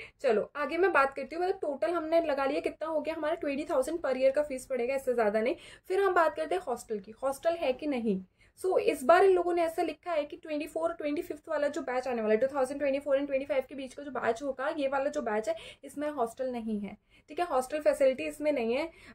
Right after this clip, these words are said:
but maybe आगे आ जाए। Maybe अगर आप इस यूनिवर्सिटी में एडमिशन ले लेते हो तो शायद नेक्स्ट ईयर से, अ, मतलब इस साल तो नहीं, नेक्स्ट ईयर से हॉस्टल मिल जाए, but इस बार तो नहीं है।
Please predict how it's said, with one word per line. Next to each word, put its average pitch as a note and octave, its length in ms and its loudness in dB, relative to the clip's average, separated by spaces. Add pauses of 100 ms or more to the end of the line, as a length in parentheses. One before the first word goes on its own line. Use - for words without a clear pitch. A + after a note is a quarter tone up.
but C4+ 120 0
maybe C#4 280 2
आगे B3+ 240 4
आ B3 140 6
जाए। B3 220 2
Maybe C4 240 0
अगर C4 160 4
आप C4 140 2
इस C4+ 140 -4
यूनिवर्सिटी C4 340 2
में C4 100 0
एडमिशन A#3+ 320 0
ले A#3+ 100 4
लेते A3+ 220 6
हो B3+ 60 8
तो C#4 60 -2
शायद B3 320 0
नेक्स्ट B3+ 240 -8
ईयर A#3 180 6
से, C4 160 4
अ, A#3 460 -2
मतलब C#4 200 2
इस C4+ 140 -6
साल C4+ 160 4
तो C#4 100 -6
नहीं, D4 120 -4
नेक्स्ट - 280 -6
ईयर A#3 100 4
से B3+ 100 -6
हॉस्टल B3+ 320 -8
मिल A#3 140 0
जाए, C4+ 140 0
but D4 140 -2
इस B3+ 100 0
बार A#3 160 2
तो A3+ 120 -6
नहीं A3+ 140 -2
है। - 40 -20